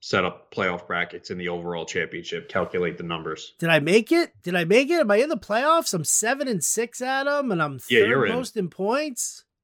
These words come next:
Speaker 1: Yeah, you're in.
Speaker 2: Oh, all right. I'm gonna crush people now.
Speaker 1: Yeah. I got in, but I didn't get the best record, so it sucks. Yeah, at least I got the one prize money, but was hoping for the sweep. So I'm the, uh,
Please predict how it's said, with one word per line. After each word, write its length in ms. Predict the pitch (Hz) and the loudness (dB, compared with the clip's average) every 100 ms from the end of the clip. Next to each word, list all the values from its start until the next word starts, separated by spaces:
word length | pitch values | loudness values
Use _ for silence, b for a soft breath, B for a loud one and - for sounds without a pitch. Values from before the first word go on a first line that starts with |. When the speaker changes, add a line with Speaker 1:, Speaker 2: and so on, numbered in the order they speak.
| _ | _
Speaker 1:
Yeah, 140 | 117 | 4
you're 220 | 104 135 98 | 4 4 -2
in. 180 | 85 82 _ _ _ | -6 -14 _ _ _
Speaker 2:
Oh, 80 | - | -10
all 260 | - - 101 | -10 -10 -12
right. 140 | 101 | -14
I'm 120 | 104 113 | -16 -18
gonna 100 | - | -18
crush 280 | - 123 - | -16 -14 -16
people 280 | - _ _ | -20 _ _
now. 1120 | _ _ _ _ _ _ _ _ _ _ 117 | _ _ _ _ _ _ _ _ _ _ -14
Speaker 1:
Yeah. 200 | 110 - - - - _ _ _ _ _ b b b b b | -4 -4 -6 -14 -20 _ _ _ _ _ b b b b b
I 120 | 113 123 | 0 2
got 260 | 123 120 | 2 -2
in, 200 | 110 110 | -4 -8
but 100 | 104 | -8
I 80 | 98 | -8
didn't 200 | 104 107 | -8 -10
get 140 | 107 - | -10 -12
the 80 | |
best 360 | - 98 101 - | -12 -10 -12 -12
record, 360 | 90 87 90 87 | -14 -12 -12 -10
so 200 | 92 95 | -6 -6
it 80 | |
sucks. 500 | - 101 95 - - | -6 -6 -6 -10 -4
Yeah, 180 | 151 143 | 0 2
at 60 | 147 | 2
least 160 | 143 | -2
I 60 | 139 | -2
got 180 | 123 117 | -2 -2
the 60 | |
one 240 | 104 101 98 | -4 -4 -8
prize 340 | - 90 90 | -6 -4 -4
money, 240 | 87 87 87 | -6 -6 -4
but 380 | 90 90 82 - | -2 -4 -4 -4
was 280 | 101 92 - | -4 -4 -2
hoping 320 | 113 - 95 | -2 0 -4
for 100 | 104 | -10
the 100 | 92 | -10
sweep. 360 | - 92 90 | -10 -10 -8
So 280 | - 87 90 78 | -2 0 0 0
I'm 240 | 107 107 | 0 0
the, 180 | 104 101 | 0 2
uh, 180 | 95 | 0